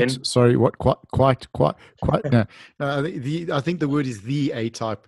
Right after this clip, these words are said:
Speaker 2: person.
Speaker 1: Yeah. So, so, you know, with, often with A-type people, and, and, you know, I don't wanna generalize, but for, but for me, uh, you know, the, the pressure that we put on ourselves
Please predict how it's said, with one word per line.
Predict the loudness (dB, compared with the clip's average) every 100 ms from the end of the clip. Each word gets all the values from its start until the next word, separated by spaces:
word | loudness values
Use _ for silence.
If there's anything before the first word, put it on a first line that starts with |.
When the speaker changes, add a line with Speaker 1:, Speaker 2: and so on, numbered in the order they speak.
| -14
Speaker 2:
person. | -8 -6 -6 -12 -16 -10
Speaker 1:
Yeah. | -6 -4 -4 -8
So, | -12 0 0 0
so, | 0 0
you | 2 2
know, | 4 4
with, | 2 -4 -4
often | -2 0
with | 0 0
A-type | -2 0 -2 -2
people, | -2 -2 0 0
and, | 0 -6 -12
and, | -12 -4
you |
know, | 0 2
I |
don't | 4 2
wanna | 2 -4
generalize, | -6 -8 -6 -6 -6 -8
but | -12 -12
for, | -12 -12 _ _
but | -16
for | -14 -14
me, | -12 -12 -14 _ _ _ _ _ _ _ -18
uh, | -16 -16
you | -14 -4
know, | -4 -4 -8 _
the, | -14 -12 -16 -18 _
the | -16
pressure | -4 0 0 2
that | 0
we | 0
put | -4 -2 0
on | 0
ourselves | -2 0 2 4 2 -2 -14